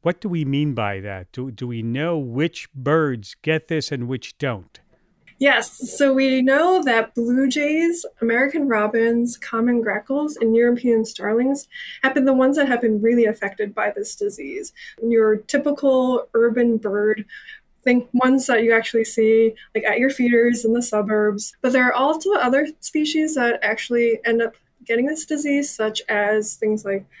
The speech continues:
Speaker 2: tufted titmouses, white-breasted nuthatches, and several species of woodpeckers that we've been seeing from public reports.
Speaker 1: The first reports were in places like Washington, D C, the surrounding areas.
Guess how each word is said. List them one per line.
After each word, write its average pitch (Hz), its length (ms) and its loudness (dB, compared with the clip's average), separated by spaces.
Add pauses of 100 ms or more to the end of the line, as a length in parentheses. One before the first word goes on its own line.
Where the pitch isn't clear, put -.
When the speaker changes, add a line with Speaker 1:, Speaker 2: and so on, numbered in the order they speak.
(100)
Speaker 2:
tufted 220 300 -6
titmouses, 254 960 -2 (380)
white-breasted 220 500 -2
nuthatches, 226 840 0
and 220 300 0
several 226 420 0
species 220 480 -2
of 196 140 -4
woodpeckers 262 560 -4
that 285 120 -2
we've 285 180 -2
been 285 120 -2
seeing 277 320 0
from 220 160 -4
public 208 340 -4
reports. - 680 -10 (420)
Speaker 1:
The 170 80 -6
first 247 300 -2
reports 185 500 -6
were 170 160 -2
in 143 120 -6
places 143 500 -4
like 139 280 -4
Washington, 143 640 -4
D 117 220 -12
C, 190 420 -2
the 143 120 -4
surrounding 143 760 -4
areas. 175 460 -6